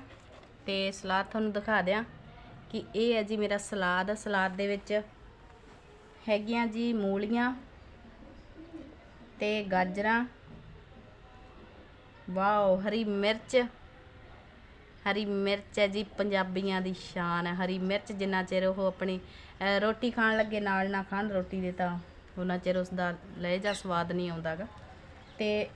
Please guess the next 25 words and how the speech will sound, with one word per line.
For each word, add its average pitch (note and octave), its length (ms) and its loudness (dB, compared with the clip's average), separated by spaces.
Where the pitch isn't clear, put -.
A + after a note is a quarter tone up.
ਗੂੰਦਲੀ। A3+ 580 4
ਤੇ A3+ 80 0
ਜਿਹੜਾ A#3 220 4
ਸਲਾਦ A3 400 6
ਹੈ A3 60 4
ਨਾ, B3 120 2
ਤੁਸੀਂ B3 440 0
ਸੀਜ਼ਨ A3+ 400 2
ਦੇ A3+ 60 2
ਹਿਸਾਬ A3 320 4
ਨਾਲ G3 220 2
ਵੱਧ G3 260 0
ਤੋਂ A3 180 -2
ਵੱਧ F3+ 300 2
ਖਾਇਆ G3 220 4
ਕਰੋ। G#3 260 0
ਜਿਹੜੀਆਂ A3+ 360 6
ਮੇਰੀਆਂ G#3+ 320 4
ਭੈਣਾਂ G#3 380 4
ਨੂੰ, F#3+ 200 2
ਮੇਰੇ G3 180 2
ਭਰਾਵਾਂ F#3+ 500 2
ਨੂੰ, F#3+ 200 0
ਅਹ, - 680 -2
ਦਾਗ F#3+ 320 6